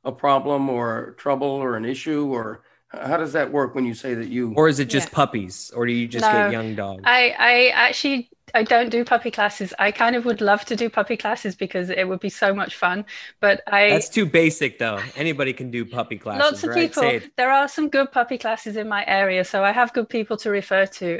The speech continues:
Speaker 3: And I, I like really working, especially with fearful animals, and helping animals that have had a tough time learn, you know, that the world is a safe place and that their people are, are safe to hang out with.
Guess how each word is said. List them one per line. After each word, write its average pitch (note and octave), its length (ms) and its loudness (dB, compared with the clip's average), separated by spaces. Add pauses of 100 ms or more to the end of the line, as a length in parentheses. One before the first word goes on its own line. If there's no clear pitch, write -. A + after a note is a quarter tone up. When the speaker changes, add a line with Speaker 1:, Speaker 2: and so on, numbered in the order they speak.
Speaker 3:
And G3 280 -2
I, A#3 480 2 (260)
I A3+ 260 2
like G#3+ 440 0
really G#3+ 280 -2
working, G3+ 500 -2
especially G3 420 -8
with G#3 180 -4
fearful G3+ 400 -6
animals, G#3+ 540 -6 (340)
and G#3 140 -6
helping G3+ 480 -4
animals G3 420 -6
that G3 140 -6
have F#3 120 -4
had F#3 380 -2 (100)
a - 80 -6
tough G3+ 300 -8
time G3 460 -6 (340)
learn, G3 540 -2 (280)
you G#3 100 -4
know, F#3+ 180 -2
that F#3 140 -8
the G3+ 80 -4
world G3 240 0
is F#3+ 160 -4
a G3 40 -12
safe G3 300 -6
place A3 380 -2
and F#3 160 -6
that F3 160 -2
their F3+ 140 -4
people G3 400 -6
are, F3+ 180 -6
are F#3 100 -6
safe F#3 300 -10
to - 100 -20
hang F#3 200 -8
out F3+ 180 -8
with. A#3 220 -8